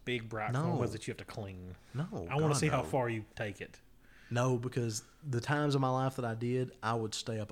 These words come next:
Speaker 2: all night with, you know, every literally boar's hairs, bristle brush, and everything you could think of. I would pull the wheels off and clean the backs.
Speaker 1: I, I remember doing that. And
Speaker 2: Dumb.
Speaker 1: after that, I don't. That's powder coating chrome. It's way easier.
Speaker 2: So I got a lot of stuff to tear down,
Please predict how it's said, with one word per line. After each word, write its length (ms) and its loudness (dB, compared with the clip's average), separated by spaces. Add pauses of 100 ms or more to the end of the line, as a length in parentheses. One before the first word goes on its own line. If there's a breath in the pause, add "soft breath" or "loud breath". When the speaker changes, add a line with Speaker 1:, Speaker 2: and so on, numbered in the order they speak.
Speaker 2:
all 260 -2
night 340 -2
with, 260 -6 (360 loud breath)
you 100 -8
know, 300 -2
every 560 -2 (160)
literally 440 0
boar's 420 0
hairs, 320 -2
bristle 420 -4
brush, 520 0
and 120 -2
everything 440 -4
you 80 -4
could 120 -8
think 240 -6
of. 120 -4
I 80 0
would 160 0
pull 220 0
the 80 0
wheels 280 -2
off 200 -4
and 60 -14
clean 200 -6
the 60 -6
backs. 640 -8
Speaker 1:
I, 160 -4 (160)
I 180 -2
remember 380 -2
doing 300 -10
that. 280 -12
And 220 -2
Speaker 2:
Dumb. 420 -2 (180 loud breath)
Speaker 1:
after 280 4
that, 280 6
I 120 0
don't. 160 -2 (160)
That's 260 -6
powder 300 -4
coating 440 -6
chrome. 240 -10 (200)
It's 100 -18
way 220 -10
easier. 220 -18 (200 loud breath)
Speaker 2:
So 140 -2
I 60 2
got 80 2
a 40 2
lot 120 2
of 100 0
stuff 220 0
to 40 -16
tear 200 0
down, 300 -2